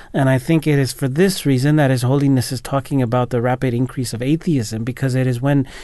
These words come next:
you lose that, that, uh, connection or that belief in God that things kind of run amok, because there's no longer, uh, the accountability factor, and people don't feel like they're accountable to any, any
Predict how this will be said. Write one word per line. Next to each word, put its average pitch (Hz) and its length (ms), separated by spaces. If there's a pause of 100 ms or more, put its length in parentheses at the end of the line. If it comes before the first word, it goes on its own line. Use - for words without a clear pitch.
(140)
you 143 180
lose 147 640
that, 127 300 (500)
that, 131 440 (120)
uh, 120 300 (180)
connection 135 640
or 131 220
that 123 240
belief 135 400
in 127 140
God 127 500 (500)
that 127 440 (260)
things 135 260
kind 135 200
of 117 100
run 127 180
amok, 151 460
because 131 300
there's 131 200
no 147 160
longer, 139 640 (540)
uh, 139 260
the 127 160
accountability 143 640
factor, 107 520 (360)
and 131 140
people 151 280
don't 139 220
feel 139 220
like 127 180
they're 131 160
accountable 139 540
to 135 220
any, 123 360 (480)
any 131 340